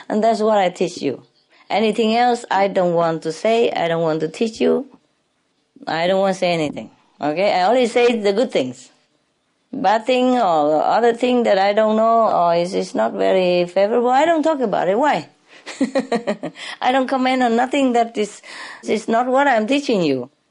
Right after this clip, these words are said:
What I'm teaching you, I selected already. Yeah, I've tried other thing, selected, this is a good one. Yeah, I offer it to you. Because really free of everything. Yeah, not only free of charge,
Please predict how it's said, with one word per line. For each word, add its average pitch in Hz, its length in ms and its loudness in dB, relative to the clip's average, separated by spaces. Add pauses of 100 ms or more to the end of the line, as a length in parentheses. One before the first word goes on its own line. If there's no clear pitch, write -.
(240)
What 196 160 0
I'm 214 140 0
teaching 233 320 -2
you, 196 100 0
I 170 120 0
selected 190 600 -2
already. 127 560 -6
Yeah, 185 320 -2
I've 151 160 -6
tried 160 340 0
other 151 280 0
thing, 160 360 -6 (260)
selected, 151 540 -2
this 151 200 -2
is 143 120 -2
a 135 80 -2
good 170 200 -2
one. 127 220 -2 (280)
Yeah, 147 280 -4 (320)
I 127 80 -4
offer 147 320 -2
it 131 200 -8
to 117 100 -12
you. 123 220 -14 (320)
Because 254 340 0
really 302 280 2
free 311 280 -2
of 254 80 0
everything. 254 600 -2 (440)
Yeah, 262 280 -2 (300)
not - 200 -2
only 240 220 2
free 202 260 0
of 160 140 -2
charge, - 480 -2